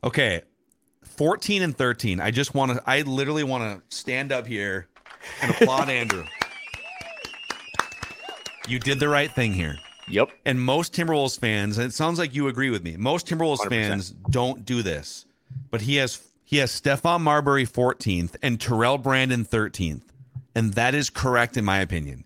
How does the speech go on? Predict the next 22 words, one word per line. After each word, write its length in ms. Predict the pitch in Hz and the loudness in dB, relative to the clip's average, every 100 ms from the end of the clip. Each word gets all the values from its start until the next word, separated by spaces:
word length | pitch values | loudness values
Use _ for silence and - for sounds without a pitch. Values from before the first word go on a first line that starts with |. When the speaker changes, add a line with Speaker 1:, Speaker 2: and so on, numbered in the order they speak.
| _ - | _ -2
Speaker 2:
Correct. 360 | 107 - - _ _ _ _ - | 0 0 -2 _ _ _ _ -2
Speaker 1:
Marbury 440 | 120 143 156 156 | 2 4 4 4
was 160 | 139 - | 0 -2
flashier. 760 | 131 131 131 - 135 131 123 | 0 2 2 2 2 2 0
Marbury 520 | 117 131 131 131 131 | 2 2 2 2 2
was 240 | 123 120 101 | 0 -2 -2
the, 160 | 120 117 110 | -4 -4 -8
what 260 | 117 143 - | -4 -4 -2
could 120 | 151 | -2
have 120 | 139 110 | -2 0
been 520 | 131 127 131 131 - _ - | 0 2 -2 -4 -10 _ -6
point 240 | 135 127 120 | -2 0 2
guard, 240 | 120 120 | 2 2
right? 340 | 110 117 120 - | 2 0 -2 -4
He 160 | 113 | -2
was 380 | 123 120 107 110 _ _ _ _ _ _ | 0 -2 -4 -10 _ _ _ _ _ _
just 200 | 147 151 - _ _ _ _ | -4 -4 -6 _ _ _ _
more 220 | - 160 139 | -2 0 2
highly 320 | 143 151 139 | 2 0 0
touted, 460 | 110 131 139 131 127 | 0 0 2 0 0
probably 240 | 143 143 | 0 0
had 320 | 131 131 113 | 0 -2 -6